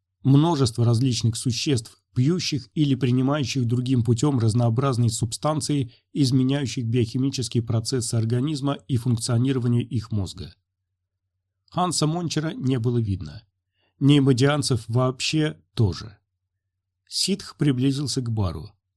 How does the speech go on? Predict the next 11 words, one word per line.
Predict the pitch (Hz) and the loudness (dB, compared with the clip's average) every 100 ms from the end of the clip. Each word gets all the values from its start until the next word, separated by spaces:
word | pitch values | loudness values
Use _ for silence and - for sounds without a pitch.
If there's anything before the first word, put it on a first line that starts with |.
| _ - | _ 0
Бармен | 113 147 139 135 | 4 4 4 0
оказался | 120 117 139 110 123 | -2 -2 -2 -2 -2
высоким, | 120 - 165 151 135 | -2 -2 -4 -2 -2
худым | 120 123 147 143 - | -2 0 2 0 -2
барагвинцем. | 120 127 131 139 107 98 98 87 _ _ _ | -2 0 -2 0 0 0 -4 -6 _ _ _
Складки | - - 139 135 127 | -10 2 2 2 2
его | 135 131 | 0 2
лица | 127 117 160 | 0 0 -2
напоминали | 135 117 113 123 123 | -2 0 2 2 2
кожу | 120 131 104 117 | 0 2 2 4
банты. | 113 101 - 98 | 4 2 0 -10